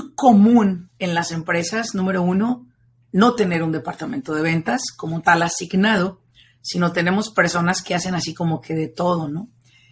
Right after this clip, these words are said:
Y yo creo que al inicio de nuestros negocios se vale de todo. Se vale que tú y yo hagamos un poco al todólogo. Hacemos una cosa, hacemos otra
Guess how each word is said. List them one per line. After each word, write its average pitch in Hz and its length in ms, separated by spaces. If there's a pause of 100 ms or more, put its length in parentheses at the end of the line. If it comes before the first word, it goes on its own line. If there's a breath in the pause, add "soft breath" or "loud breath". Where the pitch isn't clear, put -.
(180 soft breath)
Y 214 80
yo 240 80
creo 330 140
que 403 100
al 349 100
inicio 233 460
de 220 120
nuestros 165 460
negocios 175 880
se - 300
vale 175 320
de 139 140
todo. - 260 (260)
Se - 160
vale 185 380
que 165 160
tú 175 160
y 185 100
yo 180 200
hagamos 180 520
un 180 140
poco 180 600 (300)
al 185 220
todólogo. 311 640 (420)
Hacemos 185 340
una 156 200
cosa, 247 220
hacemos 196 340
otra 240 420